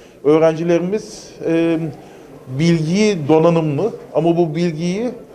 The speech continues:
kullanma konusunda, yani doğru anlama ve kullanma konusunda güçlük yaşıyor. Dolayısıyla buradaki en önemli şey de, e, bunu doğru, e, anlama ve öğrenmede yaşamış oldukları güçlükler. Bu hızlı gelişen,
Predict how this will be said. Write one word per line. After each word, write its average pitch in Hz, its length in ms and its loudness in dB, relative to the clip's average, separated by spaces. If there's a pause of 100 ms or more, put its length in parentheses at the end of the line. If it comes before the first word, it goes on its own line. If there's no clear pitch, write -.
(100)
kullanma 180 600 0
konusunda, 143 560 -4 (100)
yani 135 220 -2
doğru 147 260 4
anlama 156 440 0
ve 170 160 -2
kullanma 156 440 -2
konusunda 147 360 -8
güçlük 151 380 -10
yaşıyor. - 340 -8 (800)
Dolayısıyla 180 340 2
buradaki 180 260 -2
en 185 100 0
önemli 175 300 0
şey 175 260 -2
de, 196 220 -2 (180)
e, 165 320 -2 (440)
bunu 165 280 0
doğru, 170 520 4 (220)
e, 147 280 4
anlama 165 380 0
ve 165 60 0
öğrenmede 160 640 0 (360)
yaşamış 185 380 -4
oldukları 147 340 2
güçlükler. 139 540 -8 (560)
Bu 175 260 0
hızlı 170 220 -4
gelişen, 175 520 0